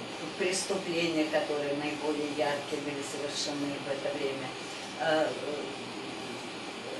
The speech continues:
давали сведения о заключении браков, рождении детей, смерти, В том числе давалась информация о выпущенных книгах. И небольшие,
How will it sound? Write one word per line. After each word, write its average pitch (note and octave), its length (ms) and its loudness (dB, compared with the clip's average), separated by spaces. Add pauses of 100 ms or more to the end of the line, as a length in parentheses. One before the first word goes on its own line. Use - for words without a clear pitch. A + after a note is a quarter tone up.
(640)
давали F3 500 4
сведения E3+ 540 2 (100)
о D#3+ 120 4
заключении E3+ 640 -2
браков, D3+ 460 4 (100)
рождении D#3 540 2 (100)
детей, D#3 420 2
смерти, D#3 840 2 (580)
В - 20 4
том G3+ 160 6
числе F3+ 520 2
давалась E3+ 580 6
информация D3+ 840 2
о - 60 2
выпущенных E3+ 540 0 (160)
книгах. F#3+ 460 0 (920)
И G3+ 180 6
небольшие, F#3 840 2